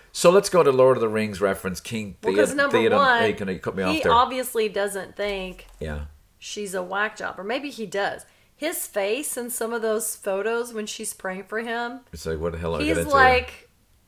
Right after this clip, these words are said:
Speaker 2: he looks like he's amused. Like, "Oh, this is a very interesting
Speaker 1: But she, so she's a
Speaker 2: thing
Speaker 1: pre-,
Speaker 2: that's
Speaker 1: she's a, f-,
Speaker 2: happening."
Speaker 1: oh, and maybe they're,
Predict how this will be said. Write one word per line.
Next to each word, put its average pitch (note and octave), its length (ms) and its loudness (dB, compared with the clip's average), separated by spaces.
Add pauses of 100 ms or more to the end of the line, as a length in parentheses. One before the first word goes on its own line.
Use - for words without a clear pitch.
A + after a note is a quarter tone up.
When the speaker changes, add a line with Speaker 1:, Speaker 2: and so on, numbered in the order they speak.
(180)
Speaker 2:
he A3+ 280 -8
looks A#3 280 -4
like D#4+ 160 -2
he's A#3+ 160 -10
amused. F#3+ 840 -6
Like, F#3+ 220 -6
"Oh, G#3 100 -4
this A3 220 -6
is G#3 100 -10
a G#3 80 -2
very G3 300 -4
interesting F3+ 800 -10 (100)
Speaker 1:
But - 140 -6
she, E3 240 -2
so D#3 160 2
she's E3 280 0
a C#3 60 8
Speaker 2:
thing A#3 140 2
Speaker 1:
pre-, C3 160 8
Speaker 2:
that's G#3+ 100 2
Speaker 1:
she's B2 140 -2
a, - 80 0
f-, G3+ 240 -2
Speaker 2:
happening." F#3 260 -2
Speaker 1:
oh, - 40 -2
and E3 60 -4
maybe C4+ 220 -2
they're, C3+ 240 2